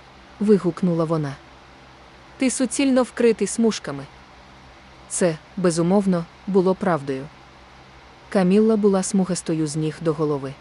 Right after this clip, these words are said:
Вона була схожа на веселку. Місіс Крем обмацала чоло Камілли. «Ти почуваєшся добре?»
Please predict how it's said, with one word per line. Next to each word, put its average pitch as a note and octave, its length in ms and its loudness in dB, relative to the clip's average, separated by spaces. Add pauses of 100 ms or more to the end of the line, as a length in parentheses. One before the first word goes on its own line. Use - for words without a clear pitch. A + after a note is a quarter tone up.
(960)
Вона G3 340 4
була F#3 260 2
схожа E3 400 -2
на D#3 100 -2
веселку. D#3 540 -6 (1040)
Місіс G3+ 400 4
Крем F3+ 320 0
обмацала F3 540 -2
чоло D3+ 300 -2
Камілли. C#3+ 480 -4 (1040)
«Ти A#3 140 2
почуваєшся F#3+ 640 0
добре?» D#3 340 -2